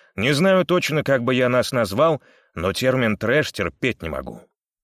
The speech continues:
Даже несмотря на то, что Кирк Хэммет говорил то же самое в нескольких интервью, «Металлика», тем не менее, оставалась известна тем,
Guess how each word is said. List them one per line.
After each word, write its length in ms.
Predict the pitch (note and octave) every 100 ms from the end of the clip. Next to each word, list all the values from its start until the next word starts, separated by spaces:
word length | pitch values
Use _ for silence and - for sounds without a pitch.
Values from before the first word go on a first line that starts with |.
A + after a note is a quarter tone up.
| _
Даже 320 | E2 B2 B2+
несмотря 500 | D3+ B2 D3 B2 B2+
на 160 | B2 A#2
то, 160 | D3+ C3+
что 200 | A#2 G2+
Кирк 320 | B2 G#2+ -
Хэммет 340 | A#2 A2 G2
говорил 360 | D#2 F2+ F#2 F#2+
то 140 | F#2
же 140 | F2 E2+
самое 360 | G2+ F#2 F2
в 60 | E2
нескольких 520 | F2 - F2+ F2+ -
интервью, 540 | E2+ F2 E2 F#2+ F#3 - _ _ _
«Металлика», 560 | F2+ G#2+ F#3 G3 F#3 F3
тем 260 | B2+ B2
не 80 | A2+
менее, 400 | G#2 C3+ D#3+ C#3+
оставалась 560 | B2 - E2+ F#2+ F#2 F2
известна 520 | D2 F#2+ G#2+ A2 F2
тем, 400 | - G2 D#3+